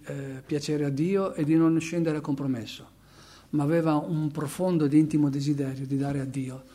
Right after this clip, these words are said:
tutta la gloria. Questo è il secondo elemento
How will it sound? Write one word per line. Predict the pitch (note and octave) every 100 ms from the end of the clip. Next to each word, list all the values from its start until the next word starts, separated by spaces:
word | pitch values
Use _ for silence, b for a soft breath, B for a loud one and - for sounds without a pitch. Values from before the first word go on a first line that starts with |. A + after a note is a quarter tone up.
| b
tutta | - -
la | F3
gloria. | D#3+ B2+ - - - - _ B B
Questo | G#3 G#3 F#3
è |
il | F3+ G3+
secondo | - F3 G3+ F3
elemento | E3 D3+ C#3 A2+ - -